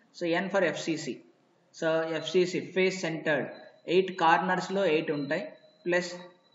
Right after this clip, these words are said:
six faces లో సిక్స్ ఉంటాయి, that contributes only one by two. దాని నుంచి నాకు ఏమొస్తుంది, one plus three, that is equal to four. Number of atoms in that unit cell will be four. So, ఇప్పుడు మీరు అన్ని సబ్స్టిట్యూట్ చేయండి. Then A will be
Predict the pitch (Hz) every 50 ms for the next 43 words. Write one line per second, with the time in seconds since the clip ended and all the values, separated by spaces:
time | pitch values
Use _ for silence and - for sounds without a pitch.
0 | _ _ _ _ _ _ _ _ - - - 185 180 - - - 208 - - -
1 | - - - - 180 190 185 - 202 185 - - 190 190 208 277 - - - -
2 | - - - _ _ _ _ _ _ _ - - 185 170 - - 180 170 151 147
3 | 180 233 - - - - - - - 175 165 165 165 170 175 185 175 - - 170
4 | 175 190 190 160 135 135 135 127 123 117 117 117 120 117 113 - - - 160 160
5 | 160 170 170 170 180 175 170 165 165 160 160 160 160 - 180 180 180 160 147 147
6 | 151 151 - - 151 151 151 151 - 170 175 185 180 147 131 143 139 135 147 131
7 | - 147 139 135 143 131 - 147 135 127 123 127 139 143 147 151 147 156 156 -
8 | 147 139 139 139 143 143 - - 143 139 135 135 135 135 135 135 131 127 - -
9 | 139 131 131 139 143 151 190 226 - - 143 110 101 - - _ _ _ _ -
10 | - - - - - 208 196 185 196 185 180 175 170 156 170 175 - - 143 -
11 | - - 170 160 - - 156 143 143 143 151 202 - - - - _ _ _ _
12 | - 147 156 160 156 151 143 156 170 175 165 165 156 147 147 151 147 147